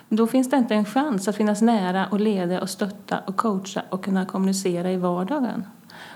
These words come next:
Och därför tror jag att vi måste ska ha lagom stora enheter, alltså så cheferna får en verklig förmåga att coacha och stötta sina medarbetare.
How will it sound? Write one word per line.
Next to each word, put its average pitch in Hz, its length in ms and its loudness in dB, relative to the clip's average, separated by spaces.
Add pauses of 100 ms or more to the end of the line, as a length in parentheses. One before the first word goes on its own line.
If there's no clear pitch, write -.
Och 220 60 4
därför 240 200 2
tror 277 280 0
jag 208 60 2
att 196 80 -4
vi 196 40 0
måste 196 240 -2
ska - 140 -2
ha 202 280 2
lagom 202 440 2
stora 190 380 0
enheter, 214 760 0
alltså 202 260 -2 (220)
så 226 80 -4
cheferna 196 400 -2
får 196 160 -4
en 208 180 0
verklig 233 520 2
förmåga 208 580 0 (160)
att 190 180 0
coacha 190 420 -2
och 185 160 -6
stötta - 480 -8 (240)
sina 175 320 -6
medarbetare. 185 680 -6